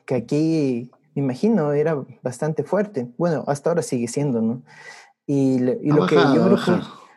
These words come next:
Speaker 1: sí ha bajado un poco porque estamos en cuarentena, creo, pero sí es to-, totalmente cierto que Quito, a nivel de la historia, ha sido una ciudad muy alegre.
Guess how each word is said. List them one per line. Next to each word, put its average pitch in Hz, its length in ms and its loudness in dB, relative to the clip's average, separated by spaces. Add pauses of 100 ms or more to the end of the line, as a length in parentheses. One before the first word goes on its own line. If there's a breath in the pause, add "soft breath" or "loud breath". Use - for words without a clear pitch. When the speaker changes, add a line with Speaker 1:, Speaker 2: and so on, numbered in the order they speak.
(340 loud breath)
Speaker 1:
sí - 140 2
ha 233 60 2
bajado 320 260 0
un 285 80 -2
poco 269 280 2
porque 190 140 -2
estamos 190 240 2
en 180 120 4
cuarentena, 143 580 2
creo, 120 260 0
pero 156 460 0
sí - 180 -2
es 240 240 2 (220)
to-, 160 100 0
totalmente 160 1120 2
cierto 165 440 -2
que 139 120 -10
Quito, 151 600 0
a 143 80 -4
nivel 139 240 2
de 151 80 2
la 139 80 -2
historia, 127 640 0
ha 120 60 -6
sido 147 180 -2
una 135 100 0
ciudad 135 280 0
muy 139 180 0
alegre. 135 440 -2